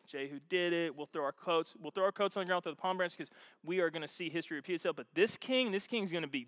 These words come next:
different. We've heard about what this Jesus can do. We've heard about his power. We've heard about the miraculous. We've heard about everything that he does. We've heard about how wise he is. This king's gonna be the real deal, so we're gonna do it just the way we did with Jehu.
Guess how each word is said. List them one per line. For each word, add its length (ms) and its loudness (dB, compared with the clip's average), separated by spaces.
different. 480 2
We've 200 -2
heard 320 12
about 240 12
what 160 12
this 160 0
Jesus 360 -4
can 160 -10
do. 200 -8
We've 140 -2
heard 340 12
about 260 10
his 120 -2
power. 380 2
We've 140 0
heard 260 12
about 260 12
the 60 0
miraculous. 540 4
We've 140 -2
heard 340 12
about 320 12
everything 400 12
that 40 8
he 60 10
does. 140 8
We've 100 4
heard 140 10
about 180 12
how 140 12
wise 600 12
he 160 2
is. 200 2
This 220 10
king's 360 6
gonna 200 8
be 180 4
the 180 0
real 460 10
deal, 380 10
so 160 4
we're 180 6
gonna 160 8
do 220 2
it 80 4
just 220 2
the 60 2
way 140 8
we 140 6
did 160 6
with 80 0
Jehu. 500 4